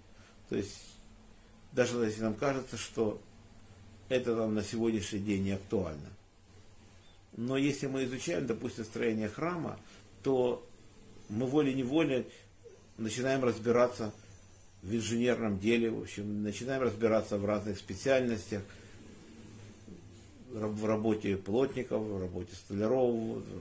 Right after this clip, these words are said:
в работе людей, которые работают с металлом, и в ювелирном деле, и во всех, во всех специальностях, чтобы построить такое сооружение.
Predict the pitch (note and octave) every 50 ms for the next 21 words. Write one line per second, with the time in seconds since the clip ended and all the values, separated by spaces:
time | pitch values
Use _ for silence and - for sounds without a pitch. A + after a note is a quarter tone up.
0 | - - - - - G#2+ - - F#2 G2 G2 G2+ G#2 G2+ G2 - F#2 F2+ - -
1 | - - - - - - F#2 G2 G#2 A2+ G#2 G2+ F#2+ G2 F#2+ G2 F#2 F#2 F2+ F#2
2 | - - - - - A#2+ A2+ - - D3 D3 C#3+ C#3 C3+ A#2+ A#2+ A#2 A2+ - -
3 | - - - - - - - - - F#2 F2 E2 - G2 F#2+ F#2+ G2 G2+ C3 E3
4 | E3+ C#3+ C#3+ C#3+ B2+ A#2+ A#2 B2+ B2+ A#2 A2 G#2+ A2 A#2+ B2 C3 B2+ - - D#3
5 | C#3 C#3+ C#3 A#2 - C3 B2+ - - - - - - B2 G2 F2+ F2 F2 E2 -
6 | F2+ E2+ - - F#2 - - - F2 - - G#2+ G2 F#2+ F#2 - F#2+ - G2 F#2
7 | F2 - G2 F#2 F#2+ F2 F#2 F2+ E2+ E2+ E2+ E2